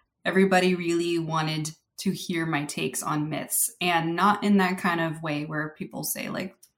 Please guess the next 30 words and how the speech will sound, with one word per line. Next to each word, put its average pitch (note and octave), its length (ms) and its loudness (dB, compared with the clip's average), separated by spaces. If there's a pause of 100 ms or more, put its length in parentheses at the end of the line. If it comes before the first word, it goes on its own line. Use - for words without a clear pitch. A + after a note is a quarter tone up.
(140)
"Well, G#3+ 380 0
you A3 160 2
guys A#3 160 2
have G3+ 140 0
been G3+ 120 4
asking." G3 600 0 (160)
Like, A#3 160 -2
legitimately, A3+ 720 6
everybody E3 380 0
has D#3 340 2
been F#3 500 2 (300)
suggesting F#3 840 2
and D#3+ 160 -4
asking D3+ 720 -2 (280)
different F3 360 -2
things E3 240 -4
about D3+ 260 -2
myths. - 260 -2
So E3 200 0 (160)
this F#3 180 0
is F#3 80 -4
a F3+ 60 -2
great F3+ 360 0
platform E3 460 2
to D#3+ 80 -6
kind D#3 260 -2
of D3 60 -4 (120)
spread E3 440 0
my D3 140 -4
answers D4 640 0